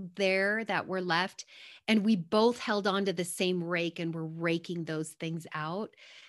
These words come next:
kind of speaks to the fact that it is a partnership. But I would challenge you in, in what you said, um, and this is where maybe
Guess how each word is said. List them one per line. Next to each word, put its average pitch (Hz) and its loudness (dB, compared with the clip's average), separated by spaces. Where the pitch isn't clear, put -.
kind 233 6
of 214 2
speaks - -2
to 226 0
the 185 2
fact 175 0
that 170 2
it 190 2
is 180 -2
a 165 0
partnership. 196 -6
But 262 6
I 277 6
would 427 2
challenge 233 2
you 190 2
in, 190 0
in 208 2
what 202 2
you 208 -2
said, 170 0
um, 185 0
and 208 2
this 226 0
is 208 0
where 196 6
maybe 208 4